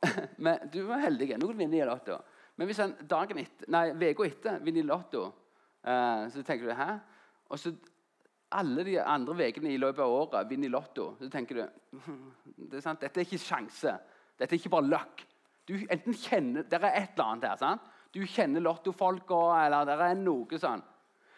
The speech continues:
Og det er det, <clears throat> når folk, når s-, folk begynner å studere disse her tingene, så, «Ja, det var bare, ja, det er sjanse.»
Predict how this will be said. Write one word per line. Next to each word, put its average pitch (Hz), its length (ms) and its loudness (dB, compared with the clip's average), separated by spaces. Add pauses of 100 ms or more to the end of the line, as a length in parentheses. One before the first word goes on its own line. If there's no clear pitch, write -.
(240)
Og 143 80 0
det 175 80 6
er 202 240 6
det, - 300 2
<clears throat> 147 380 0
når 156 120 0
folk, 214 240 0
når 185 80 2
s-, - 160 -10 (180)
folk 202 220 -2
begynner 180 160 -2
å - 60 -12
studere 190 500 0
disse 123 160 -2
her 131 100 0
tingene, 135 300 -2
så, 120 160 2
«Ja, - 320 -10
det 370 60 -2
var 381 100 0
bare, 330 200 4 (120)
ja, 359 220 0 (100)
det 285 220 -6
er - 80 -10
sjanse.» 254 400 -4